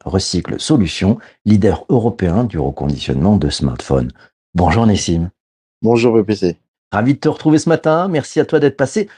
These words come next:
Speaker 1: Oh, pour démarrer et camper un peu le, le décor, hein, euh, je voudrais que tu nous donnes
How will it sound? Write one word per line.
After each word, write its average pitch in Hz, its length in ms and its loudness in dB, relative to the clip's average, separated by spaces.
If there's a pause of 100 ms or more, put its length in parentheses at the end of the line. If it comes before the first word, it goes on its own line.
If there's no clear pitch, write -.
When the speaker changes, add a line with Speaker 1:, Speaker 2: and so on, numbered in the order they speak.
(180)
Speaker 1:
Oh, 170 120 0
pour 208 180 -2
démarrer 208 500 0
et 151 120 2
camper 170 340 -2
un 151 140 0
peu 208 240 -2
le, 139 280 0
le 117 140 -2
décor, 170 580 0
hein, 143 260 0
euh, 110 300 -4
je 107 80 -14
voudrais 170 200 -6
que - 60 -20
tu 156 60 -2
nous 147 120 2
donnes 165 280 0